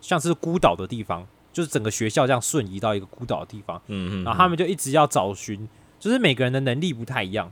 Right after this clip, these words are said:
Speaker 1: 但他们其实没有用来战斗啦，就大家算是比较，就是有点像那种孤岛漂流的时候，大家会，可能会团结，有可能有些人不配合。
Speaker 2: 解开谜团之类的那种。
Speaker 1: 对，对，对，对，对，就是要找一些谜团，然后运用一些不同的能力啊，然后之类，然后可是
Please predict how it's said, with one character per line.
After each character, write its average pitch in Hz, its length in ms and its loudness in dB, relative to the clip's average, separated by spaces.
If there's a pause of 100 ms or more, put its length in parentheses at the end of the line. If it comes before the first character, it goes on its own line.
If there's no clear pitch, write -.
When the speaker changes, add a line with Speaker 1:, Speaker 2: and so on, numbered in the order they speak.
Speaker 1:
但 214 100 8
他 226 80 6
们 220 80 0
其 - 120 -4
实 143 60 0
没 156 80 2
有 135 80 4
用 147 100 2
来 107 120 0
战 101 220 0
斗 110 120 -2
啦， 82 120 -4
就 160 140 -10
大 160 180 4
家 143 180 2
算 151 180 -2
是 147 80 -6
比 117 100 -12
较， 131 240 4 (260)
就 147 100 -10
是 151 100 0
有 202 60 10
点 165 100 6
像 175 180 6
那 170 60 2
种 123 280 2 (140)
孤 196 180 -2
岛 - 160 6
漂 151 260 6
流 120 140 2
的 107 100 0
时 123 100 -2
候， 127 60 4
大 131 120 4
家 120 180 8
会， 135 140 2
可 120 140 -6
能 95 100 -6
会 139 120 0
团 104 280 -4
结， 95 220 -6
有 113 220 0
可 123 120 -2
能 107 100 -2
有 101 100 -2
些 107 120 -2
人 113 100 -2
不 107 100 -8
配 131 160 0
合。 120 60 4
Speaker 2:
解 95 200 0
开 147 160 2
谜 131 300 -2
团 101 380 2
之 110 160 -6
类 107 180 4
的 87 160 -2
那 95 80 -4
种。 85 320 -2
Speaker 1:
对， 208 120 10
对， 214 100 10
对， 202 100 10
对， 202 120 10
对， 196 200 10
就 180 100 0
是 185 80 -2
要 214 100 8
找 143 200 6
一 143 40 2
些 185 100 2
谜 151 200 0
团， 135 220 0
然 120 100 2
后 143 120 4
运 175 120 0
用 165 120 2
一 - 20 0
些 156 120 2
不 160 140 -6
同 120 180 -2
的 101 60 -2
能 107 260 -4
力 131 200 0
啊， 95 280 0
然 95 100 -4
后 110 160 -4
之 123 180 -8
类， 123 140 0
然 107 100 -2
后 127 100 -2
可 131 140 0
是 180 140 4